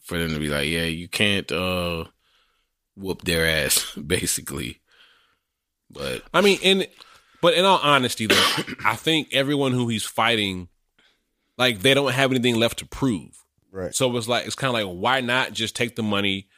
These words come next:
Speaker 2: This is not really gonna, like, uh, taint my legacy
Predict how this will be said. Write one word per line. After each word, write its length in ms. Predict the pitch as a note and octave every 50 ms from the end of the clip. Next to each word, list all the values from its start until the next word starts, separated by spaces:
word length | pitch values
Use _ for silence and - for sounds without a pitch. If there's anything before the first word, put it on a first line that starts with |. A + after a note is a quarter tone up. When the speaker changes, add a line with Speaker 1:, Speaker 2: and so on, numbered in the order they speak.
| _ - - - - _ _ _ _ _ _ _ -
Speaker 2:
This 160 | B2+ B2 -
is 100 | A#2 G#2
not 280 | A#2 B2 C#3 C3+ G#2 A#2
really 160 | B2 B2 A#2+
gonna, 240 | G#2 A#2 A2 G#2+ G#2
like, 380 | G2+ G2+ F#2+ F#2+ - - - _ _ _ _ _ _ _ _ _ _ _ -
uh, 260 | A2+ G#2+ G2 F2+ F2 E2+ - -
taint 260 | - - D3+ D3 -
my 140 | G#2 G#2+ G2
legacy 760 | F#2+ F#2+ F#2 G2+ A2+ G2+ F#2+ - - - F2 F2+ G2 G#2 -